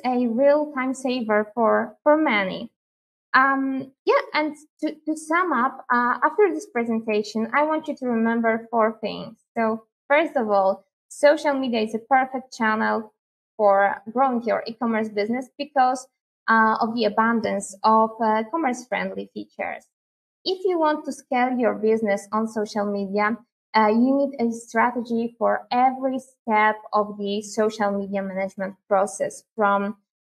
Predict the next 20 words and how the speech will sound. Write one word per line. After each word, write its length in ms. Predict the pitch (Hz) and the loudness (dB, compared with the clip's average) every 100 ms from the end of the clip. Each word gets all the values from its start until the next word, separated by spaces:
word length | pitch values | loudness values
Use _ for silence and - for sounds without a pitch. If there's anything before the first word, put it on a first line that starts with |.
| - | 2
uh, 380 | 214 208 202 208 | 4 4 2 0
deciding 600 | 226 233 226 226 220 220 - | -2 2 2 2 -2 -4 0
on 320 | 220 208 208 | 2 2 2
what's 220 | 214 214 | 0 0
the 80 | - | -4
best 380 | 208 208 208 - - | 0 0 0 -4 -2
time 280 | 220 208 214 | 0 0 -2
to 100 | 214 - | -6 0
post 380 | 214 233 233 - _ | 4 4 0 -10 _
to, 360 | 214 202 196 208 - _ _ - | 0 2 2 -2 -10 _ _ 2
um, 760 | 202 202 196 202 202 202 196 - _ _ _ _ _ 214 | 2 4 0 -2 -4 -4 -6 -12 _ _ _ _ _ -6
to 160 | 247 233 | -2 0
actually 320 | 226 226 240 226 | 0 -2 -4 0
engaging 500 | 220 214 220 214 202 | 2 2 0 -2 -4
with 140 | 202 196 | -4 0
your 200 | 202 - | 0 4
audience 460 | 202 196 196 196 - | 2 2 -2 -4 -8
after 440 | 214 208 - 190 190 | -4 -4 0 -2 0
the, 320 | 196 185 - - _ | 0 -2 -4 -12 _
a-, 100 | 233 | -6